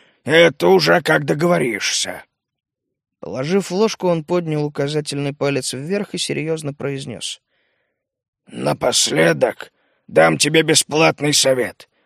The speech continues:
Никому там не доверяй. Рассчитывай только на свои силы, но, судя по твоей физиономии, тебе не привыкать. Прости, что не могу сказать больше. Всё,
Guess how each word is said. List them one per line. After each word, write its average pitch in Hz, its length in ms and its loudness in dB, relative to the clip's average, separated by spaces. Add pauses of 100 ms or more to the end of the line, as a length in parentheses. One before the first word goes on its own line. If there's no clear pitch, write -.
(500)
Никому 143 880 2
там 139 320 2
не 135 120 -2
доверяй. 123 720 -2 (400)
Рассчитывай 82 920 4
только 156 500 2
на 160 160 2
свои 156 500 2
силы, 104 640 -2 (340)
но, 127 140 -6
судя 131 300 -2
по 110 100 -6
твоей 127 300 0
физиономии, 131 720 -2
тебе 127 300 -2
не 123 100 -8
привыкать. - 720 -4 (880)
Прости, 165 420 4
что - 180 2
не 170 120 4
могу 170 360 6
сказать 143 500 0
больше. 110 520 -6 (520)
Всё, 139 320 2